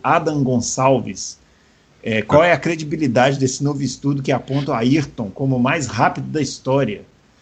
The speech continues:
tendo em vista que pilotos como Kovalainen, Trulli, Barrichello e outros são, segundo o estudo, mais rápidos que Ricardo e Ku-,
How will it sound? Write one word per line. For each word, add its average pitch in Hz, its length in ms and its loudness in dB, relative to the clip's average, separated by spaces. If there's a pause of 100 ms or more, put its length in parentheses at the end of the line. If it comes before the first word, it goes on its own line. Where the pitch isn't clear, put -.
(220)
tendo 131 200 4
em 131 100 6
vista 135 300 0
que - 100 -10
pilotos 127 380 0
como 127 200 0
Kovalainen, 131 720 0
Trulli, 143 300 0
Barrichello 127 540 2
e 123 60 2
outros 127 280 0
são, 143 180 0
segundo 143 480 0
o 165 40 2
estudo, 147 340 0
mais 147 260 0
rápidos 135 420 -2
que 156 120 -6
Ricardo 143 480 2
e 143 60 0
Ku-, 170 420 0